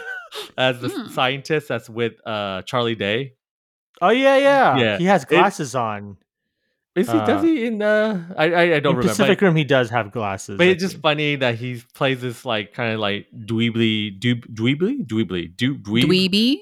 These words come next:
Speaker 1: Dweeby, nerdy Englishman and that, and this one he's more like, uh, I, I'm a, I'm a
Speaker 3: Sophisticated,
Speaker 1: Yeah, yeah. Like, no, no, not
Speaker 3: charming
Speaker 1: even that,
Speaker 3: guy.
Speaker 1: like,
Speaker 3: Oh, okay, <laughs> never
Speaker 1: it's
Speaker 3: mind.
Speaker 1: like,
Speaker 3: I don't know.
Speaker 1: "Am, am I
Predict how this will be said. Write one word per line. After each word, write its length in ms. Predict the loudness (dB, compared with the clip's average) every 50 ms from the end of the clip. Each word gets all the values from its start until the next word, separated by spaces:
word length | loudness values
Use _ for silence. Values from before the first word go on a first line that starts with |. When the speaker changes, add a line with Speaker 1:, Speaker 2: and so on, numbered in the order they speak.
| -4
Speaker 1:
Dweeby, 500 | -2 -2 0 0 0 -2 -2 -4 -4 -6 _ _ _ _ _ _ -4
nerdy 560 | 0 2 2 4 4 4 4 4 2 2 0
Englishman 920 | -2 -4 -2 0 0 0 -2 -2 -6 -6 -4 -2 -2 -2 -4 -6 -8 -12 -14 _ _ _ _ _ _ _ _ _ -20 -18 _ -12
and 180 | -10 -8 -4
that, 260 | -2 0 0 0 -2 -4
and 100 | -4 -6
this 140 | -6 -6 -6
one 140 | -6 -6 -6
he's 200 | -6 -8 -10 -10 -8
more 280 | -6 -6 -4 -4 -4
like, 340 | -2 -4 -4 -6 -6 -10 _ _ _ -20 _ _ _ _ _ _ -8 -4
uh, 300 | -2 0 0 0 -2 -6 -8 _ -4
I, 220 | -2 0 0 0 -2
I'm 180 | -2 -2 0 0
a, 480 | 0 0 0 0 -2 -2 -4 -6 -10 _ _ _ _ -12 -6 -6 -4 -2
I'm 80 | 0
a 40 | 0 0 0 0 -2 -2
Speaker 3:
Sophisticated, 800 | -2 0 0 2 2 2 2 2 2 2 2 0 0 -2 -4 -4 -4
Speaker 1:
Yeah, 120 | -4 -4
yeah. 120 | -4 -4 -6 -8 -12 _ _ _ -14
Like, 220 | -12 -12 -10 -8
no, 140 | -2 0 2 2
no, 60 | 4
not 60 | 4
Speaker 3:
charming 200 | 2 2 2 0 0
Speaker 1:
even 180 | 0 -2 -2
that, 40 | -2
Speaker 3:
guy. 140 | -2 -2 -2
Speaker 1:
like, 180 | -2 -4 -6 -6 -8
Speaker 3:
Oh, 180 | -10 -12 -12 -12 -12 -14
okay, 140 | -14 -14 -14
<laughs> 60 | -14
never 160 | -12 -12 -8
Speaker 1:
it's 80 | -4 -2
Speaker 3:
mind. 140 | 0 0 2
Speaker 1:
like, 140 | 2 2 2
Speaker 3:
I 160 | 2 0 0
don't 40 | 0
know. 160 | -4 -4 -2 -2
Speaker 1:
"Am, 200 | 0 0 0 0
am 20 |
I 320 | 0 0 0 0 0 -2